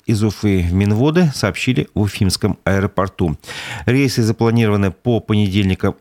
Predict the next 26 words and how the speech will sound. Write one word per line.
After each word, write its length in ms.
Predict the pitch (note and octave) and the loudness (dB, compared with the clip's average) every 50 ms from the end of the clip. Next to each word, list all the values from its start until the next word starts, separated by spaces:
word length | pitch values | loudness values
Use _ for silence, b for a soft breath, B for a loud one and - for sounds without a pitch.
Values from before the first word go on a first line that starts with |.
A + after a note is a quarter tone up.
| - | -2
и 120 | A2 A2+ G#2 | 0 0 0
четвергам 760 | - - G2+ E2+ - - F#2 F2 F2+ F2+ A#2 C3+ D#3+ E3+ D#3+ | 0 -2 -4 -4 -2 -2 -2 -2 0 0 0 0 2 2 0
на 100 | C3 G2+ | 0 0
самолетах 640 | - G2+ G2+ G2 G2 F#2 - F2+ E2 - - - - | 0 0 0 0 0 0 -2 -2 -4 -4 -6 -10 -8
на 300 | - F2 F#2+ G2 G#2 G2 | -4 -2 0 0 0 0
Боингах. 640 | E2 E2 F#2 F#2 F#2+ G#2 A#2+ C#3 C#3+ E3 D#3+ - - - - | 0 0 0 0 2 2 2 2 2 0 0 -2 -6 -8 -4
Они 220 | E2 F2+ F2 E2+ | -2 0 0 0
рассчитаны 480 | E2 F2 - - B2+ - D3 D#3 D#3 D3 | 0 -2 -4 -6 -4 -2 0 2 2 2
на 120 | C3+ C3 | 2 0
сто 180 | - - A2 G2+ | 0 -2 -2 0
двадцать 380 | - G#2+ G#2 G#2+ - - G#2+ | 0 0 -2 -2 -4 -8 -8
шесть 300 | - - - F2 F2 - | -6 -2 -2 -2 -2 -4
пассажиров. 640 | - F2 F2 - - G#2 G2 F#2 F#2 F2+ E2 E2+ E2+ - _ _ B B B B B B B B B | -4 -6 -4 -2 -2 -2 0 0 0 0 0 0 -2 -4 _ _ B B B B B B B B B
А 200 | - - A2 A2+ | -2 -2 0 0
с 60 | G2+ | 0
двадцать 260 | G2+ G#2+ A2 - - | 0 0 0 0 0
восьмого 400 | A2+ G#2+ G#2 - B2+ D3 F3 F#3+ | 0 0 0 0 0 2 2 2
марта 360 | F3 D3+ A#2+ G#2 F#2+ - F#2+ F2 | 2 2 0 0 -2 -2 0 0
авиакомпания 800 | F#2 F#2+ G2+ - A2+ A2 A2+ - - C3 C3 C3+ D3 C#3+ - _ | 0 0 0 0 0 -2 -2 -2 -2 0 0 2 0 0 -2 _
«Азимут» 600 | - A#2 A#2+ A2 G2+ F#2 F#2 G2 F#2+ F#2+ F2+ - | -2 0 0 0 0 -2 -2 -2 0 -2 -2 -2
запускает 640 | - F#2+ F2+ G#2 G2+ - G#2 - - G#2 G2 G2 - G2 | -4 -4 -2 -4 -4 -4 -4 -4 -2 -2 -2 -2 0 0
рейсы 300 | G#2 G2 F2+ - - - | 0 0 0 -2 -4 -2
тоже 260 | - G#2 F#2 F#2 F#2+ | -2 0 0 2 2
в 20 | |
Минеральные 400 | F#2 F#2+ G2 G2 G#2+ A2+ C3 D3+ | 2 2 2 2 2 2 2 2
Воды 300 | E3 F3+ F3 D#3+ D#3+ C#3 | 2 2 2 2 0 -2